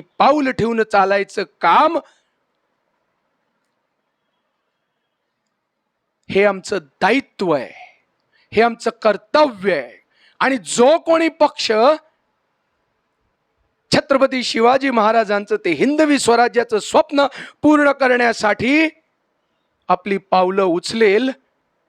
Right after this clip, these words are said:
त्या प्रत्येक पावलाशी फुलं वाहण्याचं काम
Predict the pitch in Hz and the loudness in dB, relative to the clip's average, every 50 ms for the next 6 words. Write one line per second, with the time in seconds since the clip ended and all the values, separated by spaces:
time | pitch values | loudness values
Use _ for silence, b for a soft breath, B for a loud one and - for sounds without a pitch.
0 | _ _ _ _ _ _ _ _ - 196 190 180 _ _ - - 226 240 240 _ | _ _ _ _ _ _ _ _ -2 -2 -2 -2 _ _ -6 -4 -4 -4 -4 _
1 | _ _ _ - 359 370 370 359 349 - 311 294 302 - 277 262 254 247 247 247 | _ _ _ 0 2 4 4 4 2 0 -4 -4 -2 0 0 2 4 2 2 2
2 | 247 233 - - 214 208 226 247 277 262 - _ _ _ _ _ _ _ _ _ | 2 0 -2 -4 -10 -8 -6 -8 -8 -10 -12 _ _ _ _ _ _ _ _ _
3 | _ _ _ _ - - - 240 269 302 294 269 254 226 220 240 240 233 233 - | _ _ _ _ -8 -2 0 2 4 4 4 4 2 0 0 0 -2 -2 -4 -2
4 | - 233 196 _ - - 190 202 220 262 294 311 | -4 -6 -6 _ -4 -2 0 2 2 2 0 0